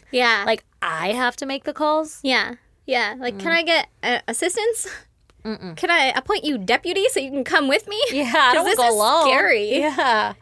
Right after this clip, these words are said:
Speaker 1: Yeah. No, me either. Same. So the first cop that was on scene was Officer James Niggemeyer.
Speaker 2: Mm-hmm.
Speaker 1: He snuck around the back of the stage, and when John moved his head slightly out of the way,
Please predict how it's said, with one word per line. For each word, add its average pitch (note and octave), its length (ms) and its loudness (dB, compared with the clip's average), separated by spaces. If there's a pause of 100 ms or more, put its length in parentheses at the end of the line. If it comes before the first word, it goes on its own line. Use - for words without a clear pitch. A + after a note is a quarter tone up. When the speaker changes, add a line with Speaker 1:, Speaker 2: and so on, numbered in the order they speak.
(180)
Speaker 1:
Yeah. C4+ 380 -2 (100)
No, A3 180 -2
me G#3 140 -4 (100)
either. E3+ 280 -8
Same. F3 400 -10 (840)
So C#4+ 180 -2
the C#4+ 120 0
first - 560 -6 (200)
cop - 240 -4
that A3 120 -2
was G#3 120 -4
on G3 200 -4
scene F#3+ 600 -10
was G3+ 300 -6
Officer G3 480 -4
James A3 640 -6
Niggemeyer. F#3 840 -10 (200)
Speaker 2:
Mm-hmm. F#3 460 -12 (360)
Speaker 1:
He E4 160 -4
snuck E4+ 320 -4
around E4+ 260 -2
the C4 40 -2
back A3 320 0
of B3+ 80 0
the A#3+ 60 -4
stage, G3+ 520 -8 (200)
and A3+ 160 0
when A3+ 200 -2
John C4+ 480 0
moved A#3 220 -2
his A#3 140 -2
head F#3+ 280 -2
slightly A3 440 -4
out A3 160 -2
of G#3 80 -6
the F#3+ 80 -8
way, F#3+ 400 -6